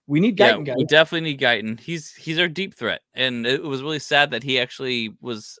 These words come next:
Speaker 2: out for most of the year, you know? So, uh, I wonder what his contract is gonna look like now. It's probably gonna be, you know, a lot higher than that, though, for sure.
Speaker 1: Yep.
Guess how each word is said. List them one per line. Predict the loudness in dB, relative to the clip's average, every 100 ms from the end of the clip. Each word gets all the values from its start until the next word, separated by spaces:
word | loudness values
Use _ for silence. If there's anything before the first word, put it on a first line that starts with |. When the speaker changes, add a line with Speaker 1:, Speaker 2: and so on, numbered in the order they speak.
| _
Speaker 2:
out | 2 2 -4
for | -4 -2
most | -2 -4 -8
of |
the | -12
year, | -10 -12 _
you | -12
know? | -10 -10
So, | -8 -6 -6 -8 _ _ _ _ -4
uh, | 0 2 2 0
I |
wonder | -2 0
what | 0
his | -2 -6
contract | -2 -2 -2 -8 -10
is |
gonna | -8 -6
look | -6 -6
like | -8 -8
now. | -12
It's | -12
probably | -4 -2 -2
gonna | -8
be, | -6 -6 -6 -10 _ _
you | -16
know, | -16 -18 _ _ _ -14
a |
lot | -6 -6 0
higher | -2
than | 0 -2
that, | -4 -2
though, | -8
for | -10 -14
sure. | -8 -6
Speaker 1:
Yep. | -6